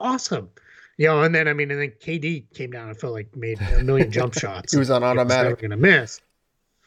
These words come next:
Speaker 1: Yeah, it was just unbelievable. But yeah, sorry, that was just a little, little, little side. It's Friday,
Speaker 2: It is.
Speaker 1: right? That's what we do on
Speaker 2: I,
Speaker 1: Fridays.
Speaker 2: and I was just thinking, I should have had something better saved and reserved to finish off the show with, but all I've got left on our notes here is Cam Reddish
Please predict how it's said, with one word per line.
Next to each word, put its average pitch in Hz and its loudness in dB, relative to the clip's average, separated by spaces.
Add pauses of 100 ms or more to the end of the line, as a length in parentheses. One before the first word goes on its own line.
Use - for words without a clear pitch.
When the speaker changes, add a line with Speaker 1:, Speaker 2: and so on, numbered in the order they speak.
(160)
Speaker 1:
Yeah, 120 -4
it 113 -8
was 123 -4
just 117 -10
unbelievable. 110 -8
But 101 -14
yeah, 95 -10 (280)
sorry, 104 -8
that 117 0
was 147 8
just 131 -2
a 123 -6
little, 107 -6 (120)
little, 170 4 (240)
little 170 8
side. 117 -4 (220)
It's 254 0
Friday, 139 4
Speaker 2:
It - 0
is. - -12
Speaker 1:
right? 135 -4 (100)
That's 127 -18
what 147 -2
we 123 -8
do - -20 (240)
on 110 -18
Speaker 2:
I, - -16
Speaker 1:
Fridays. 147 4
Speaker 2:
and 139 6
I 120 8
was 123 2
just - 4
thinking, 113 4 (240)
I 135 10
should 247 2
have 165 6
had 127 4
something 123 2
better 123 6
saved 123 4
and 110 0
reserved 110 2
to 117 -2
finish 120 2
off 113 2
the 113 -6
show 113 4
with, 104 0
but 123 2
all 127 8
I've 120 4
got 120 4
left 120 2
on 113 0
our 113 2
notes 113 2
here 113 4
is 113 0
Cam 131 6
Reddish 95 -2